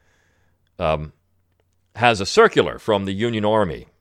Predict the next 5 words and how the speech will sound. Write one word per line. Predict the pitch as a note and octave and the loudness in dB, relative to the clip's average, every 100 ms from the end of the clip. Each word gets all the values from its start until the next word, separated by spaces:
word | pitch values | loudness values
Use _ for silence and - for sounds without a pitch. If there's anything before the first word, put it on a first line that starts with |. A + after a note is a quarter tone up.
| _ _ _ _ _ - | _ _ _ _ _ -10
in | |
eighteen | F#2+ G#2+ A2 | -8 -8 -8
sixty-three | G2 - F#2+ F#2 E2+ - G2+ F#2+ F2+ - | -8 -10 -12 -14 -12 -6 -4 -2 -4 -8
in | F#2 E2 | -8 -6
Louisiana, | E2+ F2+ E2+ F2 E2 C2+ | -4 -6 -6 -6 -6 -8